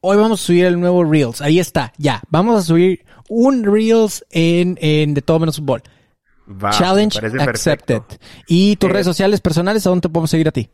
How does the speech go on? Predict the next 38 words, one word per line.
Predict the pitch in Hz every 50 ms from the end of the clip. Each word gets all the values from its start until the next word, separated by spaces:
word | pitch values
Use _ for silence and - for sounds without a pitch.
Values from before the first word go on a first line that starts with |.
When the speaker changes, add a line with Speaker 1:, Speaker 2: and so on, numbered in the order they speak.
| _
Speaker 2:
Claro | - 113 113 120 131 151 170
que | 160 180 160
sí, | - 185 202
me | 202 175 160
pueden | - 160 175 190 180
seguir | - 156 160 175 180
en | 185 185
Instagram | 196 202 196 - 202 190 165 190 190 190 185 180
como | - - 151 156 147
Ezequiel | 135 - - 135 - - - 156 170 170 175 180 180 180 165 -
Ortiz | - 139 139 139 - _ 156 156 175 165 - -
J | 160 160 151 - - 151 143 143
R, | 143 156 165 160 160 156 165 170 170 160 - - - _ _ -
e | 135 120
igual, | 120 113 117 139 156 175 180 180 170
eh, | 147 135 127 120 117 110
también | - 113 117 127 131
tengo | - 160 151 151
un | 156 139
podcast, | - 160 156 156 - - 165 151 143 - - - - - - _
si | - 127
son | - - 135 143
aficionados | 156 - 143 127 113 127 117 120 127 135 143 147 139 127
del | 120 107 -
cuatro | - 131 135 135 - _ _ _ 147 139 135
por | - 123 -
cuatro, | - 135 135 147 147 - 151 139 139 139 127 - - - _ _ _
eh, | - 117 117 107
tengo | - 123 127 131
un | 143 143
podcast | 139 - 147 147 - - 156 147 139 -
en | 127 110
Spotify, | - - - 139 143 143 135 - - 143 139 135 135 123
Google | 113 123 123 123
Podcasts, | - - 139 131 120 - - 139 135 131 127 - _ _ _ -
canal | - - 117 131 143 147
de | 147 143
YouTube, | 143 175 175 - - 175 175 175 151